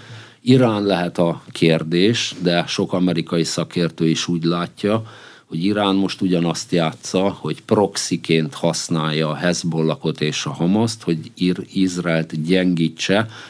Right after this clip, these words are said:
azaz helyettesítőként. Izraellel szemben van százötven darab, ö,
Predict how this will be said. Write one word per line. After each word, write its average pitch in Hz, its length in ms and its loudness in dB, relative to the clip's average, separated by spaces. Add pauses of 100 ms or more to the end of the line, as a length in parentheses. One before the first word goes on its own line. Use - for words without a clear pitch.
azaz 92 360 -4
helyettesítőként. 80 1400 -2 (580)
Izraellel 101 800 2
szemben 85 760 0
van 95 340 2
százötven 87 880 0
darab, 82 400 -2 (160)
ö, 82 240 2